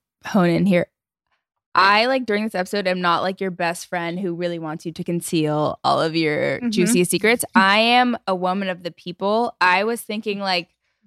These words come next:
Speaker 1: what do I wanna know about, like, any person that I follow? Like, what is the juiciest thing?
Speaker 2: Yeah.
Speaker 1: What is the best? I just, you're, it's, I don't,
Speaker 2: I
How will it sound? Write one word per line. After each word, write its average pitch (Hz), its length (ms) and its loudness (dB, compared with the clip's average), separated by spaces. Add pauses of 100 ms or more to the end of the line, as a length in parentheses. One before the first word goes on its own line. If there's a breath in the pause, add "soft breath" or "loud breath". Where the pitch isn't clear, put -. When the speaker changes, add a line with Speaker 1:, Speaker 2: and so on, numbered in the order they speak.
(240)
Speaker 1:
what 214 160 4
do 269 80 2
I 269 140 6
wanna 269 260 0
know 196 280 0
about, 175 540 2
like, 170 160 -4 (120)
any 185 880 -2 (500)
person 180 520 -2
that 156 100 0
I 156 140 0
follow? 117 420 -2
Like, 175 160 -4
what 202 140 2
is 208 100 0
the 190 100 -4
juiciest 190 540 -2
thing? 175 500 -4
Speaker 2:
Yeah. 180 420 -8 (120)
Speaker 1:
What 190 420 -2
is 190 480 -4 (160)
the 175 140 -4
best? 175 800 0
I 196 120 2
just, 190 340 -6 (140)
you're, 185 360 -2 (200)
it's, - 320 -8 (1160)
I 185 120 4
don't, 185 320 0 (560)
Speaker 2:
I 196 60 -20